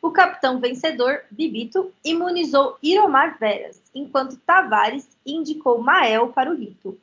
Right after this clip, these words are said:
Mael puxou Max de Farias, completando assim o trio vulnerável da rodada.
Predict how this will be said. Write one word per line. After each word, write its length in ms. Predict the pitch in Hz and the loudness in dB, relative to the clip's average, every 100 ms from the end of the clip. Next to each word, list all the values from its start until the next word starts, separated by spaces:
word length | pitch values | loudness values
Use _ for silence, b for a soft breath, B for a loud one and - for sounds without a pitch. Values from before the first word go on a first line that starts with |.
| _ _ _ _ | _ _ _ _
Mael 360 | 247 247 254 285 | 2 2 2 -2
puxou 440 | 302 294 240 208 | -6 -8 -6 -4
Max 380 | 202 247 - - | -2 -2 -4 -12
de 140 | 330 | -10
Farias, 500 | 381 381 240 233 262 | 0 0 2 -4 -6
completando 500 | - 277 277 285 294 | -10 -10 -10 -8 -4
assim 380 | 330 - 254 269 | -4 -4 -8 -8
o 80 | - | -10
trio 400 | - - 220 247 | -12 -10 -8 -8
vulnerável 540 | 262 277 285 214 226 | -6 -2 2 4 2
da 80 | 240 | -2
rodada. 500 | 285 339 202 - - | -2 0 0 -2 -6